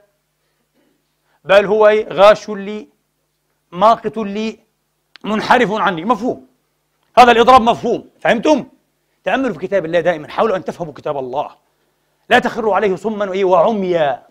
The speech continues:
أو عميانا. افهم، قل: "ما سر الإضراب؟ ما معنى كلا بل لا تكرمون؟" لم نفهم، والمعنى عميق جدا. والذي لاح لي بفضل الله تبارك وتعالى ومنه، فإن يك صوابا فله الفضل والمنة،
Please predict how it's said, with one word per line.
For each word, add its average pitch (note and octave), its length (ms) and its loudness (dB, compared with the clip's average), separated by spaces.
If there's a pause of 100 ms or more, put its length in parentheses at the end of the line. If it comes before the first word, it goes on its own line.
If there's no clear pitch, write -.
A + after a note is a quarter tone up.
(140)
أو E3+ 180 2
عميانا. F#3+ 720 2 (680)
افهم، A3+ 300 -6
قل: B3 180 -4
"ما C#4 100 2
سر D4 180 -6
الإضراب؟ A#3 460 0
ما D4+ 80 2
معنى B3+ 200 0
كلا C4+ 320 2
بل B3 220 -4
لا B3+ 100 2
تكرمون؟" B3 440 -6 (160)
لم E4 140 6
نفهم، D4 380 6 (760)
والمعنى G3 600 -2
عميق F#3+ 500 -8
جدا. F3 560 -14 (840)
والذي G3+ 500 2
لاح G#3 320 0
لي G3+ 160 -6
بفضل E3 340 -8
الله F3+ 200 -4
تبارك E3+ 360 -2
وتعالى E3 420 0
ومنه، E3+ 460 -8 (600)
فإن F3 120 0
يك G3 180 2
صوابا G3 460 -2
فله F#3+ 240 -6
الفضل E3+ 280 -10
والمنة، D#3 480 -8